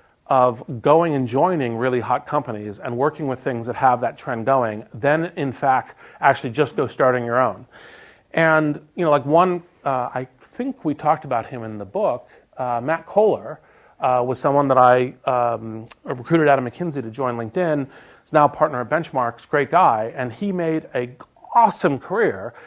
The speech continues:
at saying, "Look, I'm gonna be a really essential person to founders <laughs> in terms of what I'm doing." And so what you really do have to do is you have to trade off of, okay, is this really gonna be either, like, I just have to be an entrepreneur, I have to work on this idea, I can't work for someone else,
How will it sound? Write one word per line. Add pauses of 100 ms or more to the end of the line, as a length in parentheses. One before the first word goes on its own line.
(260)
at
saying,
"Look,
I'm
gonna
be
a
really
essential
person
to
founders (300)
<laughs>
in
terms
of
what
I'm
doing." (920)
And
so
what
you
really
do
have
to
do
is
you
have
to
trade
off
of,
okay,
is
this
really
gonna
be
either, (240)
like,
I
just
have
to
be
an
entrepreneur,
I (180)
have
to
work
on
this
idea,
I (240)
can't
work
for
someone
else,